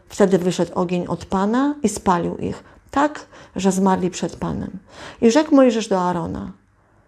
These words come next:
„Oto, co rzekł Pan. Na bliskich moich okazuje się świętość moja, a wobec całego ludu chwała moja”.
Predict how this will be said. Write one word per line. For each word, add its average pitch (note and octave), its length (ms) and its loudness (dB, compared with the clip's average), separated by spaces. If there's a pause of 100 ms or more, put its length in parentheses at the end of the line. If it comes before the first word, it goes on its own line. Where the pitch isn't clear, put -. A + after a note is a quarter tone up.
(140)
„Oto, G#3 540 -4
co F#3+ 160 -4
rzekł F#3 260 -6
Pan. F3+ 200 -6 (840)
Na F#3+ 160 4
bliskich C4 500 2
moich F3+ 420 -6 (120)
okazuje F3+ 420 -2
się E3 160 -6
świętość B3+ 580 -2
moja, G#3+ 360 0 (480)
a F#3+ 200 4
wobec F#3 540 0 (100)
całego F#3 440 2
ludu G3 400 0 (180)
chwała - 500 -4
moja”. G3+ 340 -8